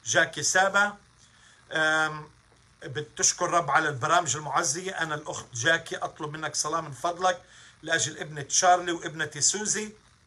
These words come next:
حتى الرب يشفيهم من كل أوجاعهم النفسية والجسدية باسم يسوع، وشكرا لتعب محبتك. آمين، آمين. إحنا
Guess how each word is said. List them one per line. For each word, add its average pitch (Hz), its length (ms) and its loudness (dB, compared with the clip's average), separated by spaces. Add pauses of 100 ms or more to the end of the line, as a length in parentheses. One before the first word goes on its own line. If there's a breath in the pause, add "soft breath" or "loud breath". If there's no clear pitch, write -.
حتى 175 340 0
الرب 170 240 -2
يشفيهم 190 640 -4 (360 soft breath)
من 139 120 -12
كل 208 320 -6
أوجاعهم 165 500 2
النفسية 165 460 -4
والجسدية 170 800 -4 (320 soft breath)
باسم 175 440 -2
يسوع، 175 460 -2
وشكرا 165 640 -2 (400 soft breath)
لتعب 156 420 2
محبتك. 185 640 -2
آمين، 214 560 -2
آمين. 190 320 0
إحنا 160 420 0